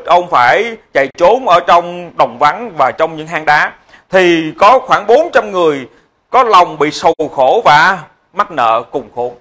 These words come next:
đi cùng với David. Và sau một thời gian ngắn khoảng chừng mười ba năm, thì David đã được Chúa Ngài sức dầu và cho làm vua trên Israel, đúng không ạ?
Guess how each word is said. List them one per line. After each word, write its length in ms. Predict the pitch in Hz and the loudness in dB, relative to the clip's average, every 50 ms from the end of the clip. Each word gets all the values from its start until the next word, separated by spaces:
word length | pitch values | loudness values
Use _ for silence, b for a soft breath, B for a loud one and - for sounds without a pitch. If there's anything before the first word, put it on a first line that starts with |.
| _ _ _ _ _ _ _ _ _ _ _ _ _ _ | _ _ _ _ _ _ _ _ _ _ _ _ _ _
đi 160 | 180 190 220 | -4 -4 -2
cùng 200 | 214 226 202 165 | 0 0 0 2
với 140 | 151 165 160 | 2 0 2
David. 260 | 156 151 143 160 180 - _ _ _ _ _ _ _ _ _ _ _ _ _ _ _ _ - | 2 0 0 -2 -8 -10 _ _ _ _ _ _ _ _ _ _ _ _ _ _ _ _ -6
Và 80 | - 147 | -6 -4
sau 260 | - - 233 254 262 | 0 2 4 4 4
một 140 | 247 220 - | 4 2 2
thời 160 | 190 180 170 170 | 2 0 0 2
gian 220 | 202 208 220 214 | 2 0 0 0
ngắn 240 | 214 214 247 269 - | -4 -6 -6 -6 -2
khoảng 200 | - 165 185 196 | -2 -2 -2 -2
chừng 140 | 190 175 - | -6 -8 -8
mười 200 | - 156 147 143 | -8 -10 -8 -2
ba 160 | 139 170 190 190 | 0 0 0 0
năm, 200 | 196 190 160 131 _ _ _ _ _ _ _ _ _ _ _ _ _ _ _ | -2 -4 -6 -8 _ _ _ _ _ _ _ _ _ _ _ _ _ _ _
thì 300 | - 190 190 190 180 180 180 | -2 -2 -2 -2 -2 2 4
David 280 | 220 220 226 285 294 - | 4 4 4 2 -2 0
đã 160 | - 170 175 190 | 0 0 0 2
được 200 | 190 175 160 - - | 0 -2 -4 -4 -8
Chúa 260 | 202 220 240 277 320 | -6 -6 -4 -4 -4
Ngài 420 | 247 202 170 170 175 180 196 196 190 _ _ _ _ _ _ _ _ _ | -4 -4 -2 0 0 0 -2 -4 -10 _ _ _ _ _ _ _ _ _
sức 220 | - 269 - - | -12 -12 -8 -2
dầu 280 | 185 175 156 156 156 156 | 2 4 4 4 4 4
và 280 | 151 147 151 165 185 | 4 4 4 4 2
cho 180 | 180 180 185 180 | 0 0 0 0
làm 160 | 160 143 135 | 0 -2 -2
vua 180 | 147 175 180 175 | -2 -2 -2 -2
trên 160 | 180 175 170 | -2 -4 -8
Israel, 340 | 165 - 180 170 175 165 156 | -8 -8 -4 -2 -2 -2 0
đúng 120 | 180 208 | 0 0
không 120 | 226 196 | 0 2
ạ? 100 | 165 123 | 0 -2